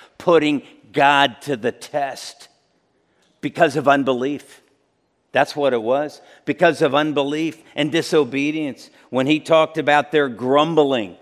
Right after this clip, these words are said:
and the nation of Israel, it was like that was their pastime. It's just what they did. And Paul called them out on it. And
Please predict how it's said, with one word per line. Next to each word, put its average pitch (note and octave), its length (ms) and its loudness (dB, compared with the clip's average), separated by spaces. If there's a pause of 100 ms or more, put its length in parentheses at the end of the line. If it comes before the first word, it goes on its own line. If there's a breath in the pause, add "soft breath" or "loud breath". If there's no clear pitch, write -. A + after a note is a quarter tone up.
(460 soft breath)
and B2+ 160 0
the C3 120 2
nation D3+ 480 0
of C3 100 -8
Israel, C#3+ 400 -2
it C#3 60 -10
was C3 160 -4
like C#3 240 -6
that D3 200 -4
was B2+ 260 -6
their C3+ 160 -4
pastime. C#3 960 -8 (320 soft breath)
It's B2+ 180 -8
just C3+ 220 -8
what C3+ 340 -2
they C#3 220 0
did. C#3 480 -4 (180 loud breath)
And B2+ 180 -2
Paul D3+ 280 4
called D3+ 340 2
them C#3 140 -4
out C#3+ 220 0
on B2 200 -4
it. A#2 140 -10
And A#2+ 280 -6